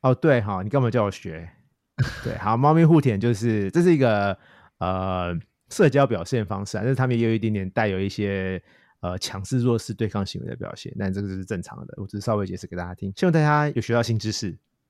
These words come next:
Speaker 2: <laughs> 没有啦，就是希望大家知道，哦，原来他们舔跟打架都是互相喜欢对方的意思，然后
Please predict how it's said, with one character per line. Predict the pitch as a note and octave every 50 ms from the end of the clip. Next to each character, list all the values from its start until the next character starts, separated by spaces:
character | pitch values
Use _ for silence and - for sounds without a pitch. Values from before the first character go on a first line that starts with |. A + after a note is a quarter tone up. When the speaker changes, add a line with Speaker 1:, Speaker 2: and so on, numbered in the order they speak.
| _ _ _ _ -
Speaker 2:
<laughs> | A#2+ F#2+ E2+ - - - E3 F#3+ F3+ D3+ C3 -
没 | - G#2+
有 | G#2+ A2+
啦， | A2 G#2
就 | G2+ A2
是 | A#2+ B2 A#2+ A#2
希 | A2+ A#2 A2+
望 | A2+ A#2 A2+
大 | A2+ A2
家 | G#2 G#2+ G#2 G2+ G2 F#2+
知 | F#2+ - G2
道， | F#2+ G#2 G2 E2+ D#2 - -
哦， | - G2+ E2+ -
原 | G2 F#2+
来 | F#2+ F#2+ G2 G2
他 | G2 G#2
们 | A2 G#2 G2 F#2+ F#2 -
舔 | - - - D#2+ D#2
跟 | F2+ F#2+ G2
打 | F2 C2+ A1+
架 | - F2+ E2+
都 | D#2+ D#2
是 | F2 - F2+ F2
互 | E2+ G2
相 | F2 - F2+ E2+ E2+
喜 | E2 - -
欢 | - E2+ D#2+
对 | D#2+ - -
方 | - - -
的 | B1+ A#1
意 | A1 A#1 B1+
思， | - - - - A1+ B1
然 | B1+ -
后 | - - - G2 - - - -